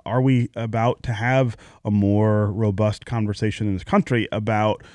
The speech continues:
sexual assault and the sexual assault that women face that maybe men don't really understand, acknowledge, or even know about? Uh, three one three, five seven seven, one oh one nine to join the conversation. It's three one three,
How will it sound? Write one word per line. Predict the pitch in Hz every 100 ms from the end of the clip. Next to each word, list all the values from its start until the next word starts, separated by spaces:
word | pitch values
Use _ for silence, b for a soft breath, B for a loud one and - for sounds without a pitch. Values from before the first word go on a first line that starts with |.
| B B
sexual | - 135 - 113
assault | 101 - 98 87 -
and | 104 101 98
the |
sexual | - 117 123 120
assault | - 127 135
that | 135 -
women | 123 131 123
face | - 127 123 -
that | 123 120 -
maybe | 123 165 208
men | 185 165 180 180 139
don't | 131 147 -
really | 123 147 147 139 - -
understand, | 147 147 127 113 113 120 123 -
acknowledge, | 110 104 104 107 107 95 b b b b
or | 107 104
even | 104 98 98
know | 101 113
about? | 92 80 60 B B B _
Uh, | 95 87 90
three | - 156
one | 135
three, | 127 117
five | 113 107
seven | 117 104
seven, | 101 110 101 95 104 107
one |
oh | 104
one | 98 98
nine | 98 101 101 98
to | -
join | 98 101
the | 98
conversation. | 104 95 95 101 98 -
It's | 90 -
three | 101 101
one | 98
three, | 90 98 92